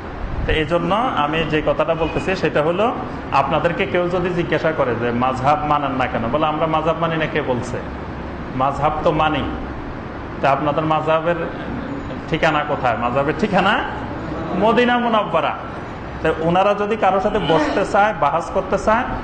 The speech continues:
মদিনা যাইতে বলিয়েন। বলে, মদিনা ইউনিভার্সিটিতে বা মসজিদে নববীতে গেলে ওখানে বাহাস করার আমাদের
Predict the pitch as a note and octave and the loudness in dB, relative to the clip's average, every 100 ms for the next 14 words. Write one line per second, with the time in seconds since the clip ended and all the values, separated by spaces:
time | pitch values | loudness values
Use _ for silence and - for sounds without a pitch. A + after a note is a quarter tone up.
0 | - D#3+ F3+ F#3 E3+ D3+ C#3+ C3+ B2 A2+ | -4 2 2 4 2 2 2 2 2 0
1 | F#2+ - - - - - - - - - | -2 -6 -8 -6 -8 -8 -8 -8 -8 -8
2 | - C3 D3 C#3+ D3+ D#3 D3+ D3 D3 C3 | -6 -2 0 0 0 0 2 2 0 -2
3 | D#3+ E3 A3 B3 - - - - D3+ D#3 | -2 -2 0 0 -4 -8 -8 0 2 2
4 | D3+ C3+ D#3 E3 E3 D#3+ D3+ D3+ C#3 D3+ | 0 0 2 2 2 2 0 0 0 0
5 | G3+ A3+ - - - E3+ E3+ F#3+ F3+ D#3 | 0 -2 -8 -8 -2 0 2 0 2 2
6 | D#3+ D#3 - C#3+ D3 B2 - B2+ B2+ B2+ | 2 0 0 2 2 -2 -2 -2 0 2